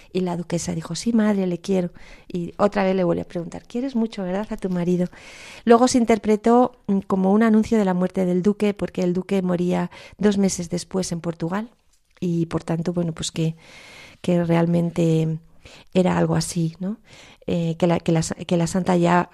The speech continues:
podía haber previsto esta, esta muerte. Nos cuentan las crónicas que en este momento, pues, que empezó a, a decir con gran sentimiento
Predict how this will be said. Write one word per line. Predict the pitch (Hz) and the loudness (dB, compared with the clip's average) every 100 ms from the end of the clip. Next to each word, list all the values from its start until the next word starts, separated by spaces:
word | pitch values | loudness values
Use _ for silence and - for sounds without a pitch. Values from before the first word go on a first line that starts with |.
| - | -6
podía | - 175 202 175 | 0 2 4 2
haber | 170 165 | 2 0
previsto | 160 156 160 160 170 160 | -2 0 -2 -2 -2 0
esta, | 160 - 156 156 | 0 -4 -8 -6
esta | 175 - 170 | -8 -4 -2
muerte. | 165 175 170 - - - _ - - _ _ _ _ - - _ | 0 -2 -4 -10 -20 -20 _ -20 -20 _ _ _ _ -20 -20 _
Nos | 208 - | -8 -2
cuentan | 233 262 | 2 4
las | 285 - | 4 4
crónicas | 247 240 240 226 | 4 2 2 0
que | - | 0
en | 190 | 0
este | 190 202 | 0 2
momento, | 202 202 196 214 - | 2 2 2 -2 -2
pues, | 175 165 165 160 | -2 0 0 -2
que | - | -4
empezó | 165 175 - 180 175 175 | -2 -2 0 0 2 0
a, | 170 165 160 156 156 _ _ _ _ _ _ - - | 0 -2 -4 -6 -10 _ _ _ _ _ _ -10 0
a | 185 | 0
decir | 185 - 196 | 2 0 0
con | 190 180 | 0 0
gran | 185 185 | 0 0
sentimiento | 190 175 180 180 175 175 | -2 0 0 0 0 -2